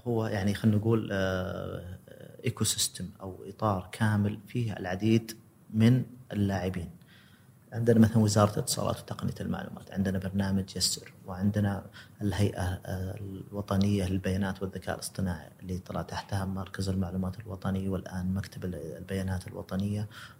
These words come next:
وقس عليه، وعندك الهيئة الوطنية للأمن السيبراني. هذه كلها قطاعات حكومية تعمل لخدمة التحول الرقمي بشكل كبير جدًا، ولكن كل قطاع مسؤول عن جزئية معينة.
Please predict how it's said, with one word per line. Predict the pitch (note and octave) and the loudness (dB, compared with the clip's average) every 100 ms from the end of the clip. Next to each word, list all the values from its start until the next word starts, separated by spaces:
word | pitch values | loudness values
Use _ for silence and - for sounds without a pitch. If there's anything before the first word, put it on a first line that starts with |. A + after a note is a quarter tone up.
| - | 0
وقس | - C#3+ - | 4 6 4
عليه، | - E2+ F#2+ | 2 -2 -4
وعندك | G2+ G#2 G#2 | 0 2 2
الهيئة | F#2+ G2+ - | 2 0 0
الوطنية | F#2 F#2 G2 G2+ | -4 0 0 0
للأمن | F#2+ D2 F#2+ | 0 0 0
السيبراني. | F#2+ - - F2+ E2 - - - - - - - | 0 -2 -2 -4 -4 -10 -14 -14 -14 -18 -20 -2
هذه | - E3 C3 | 6 8 8
كلها | - D#3 B2+ G#2+ A#2+ | 8 10 10 8 6
قطاعات | - A2+ A#2 C3 B2+ | 4 2 4 2 0
حكومية | - A2 A#2 A2 G#2+ A2+ B2 - | -2 2 6 6 6 2 0 -2
تعمل | - C3+ A#2 G2 | 0 4 6 4
لخدمة | G2 - C#3 - A#2 A2+ - - | 2 4 4 4 2 2 -6 -14
التحول | - - G#2 G2+ G2 | -12 -8 -6 -4 -4
الرقمي | F#2+ G2+ - G#2 | -4 -4 0 0
بشكل | - G2 - | 0 -6 -8
كبير | - - E2 | -12 -12 -12
جدًا، | - - - - - - - | -14 -14 -14 -14 -20 -6 6
ولكن | A#2 C3 - G2 | 10 10 8 2
كل | - - C#3 G2 F2+ - - | 2 6 8 6 2 -10 -6
قطاع | A2+ - B2 A#2 | -4 2 2 2
مسؤول | G#2+ G#2 - - C3 C3+ C3 | 2 2 2 4 6 6 6
عن | G2 A2 B2 A2+ | 4 6 8 6
جزئية | G2 - G#2+ G2+ - | 2 0 -2 -2 -4
معينة. | F2 E2+ D#2+ | -4 -4 -4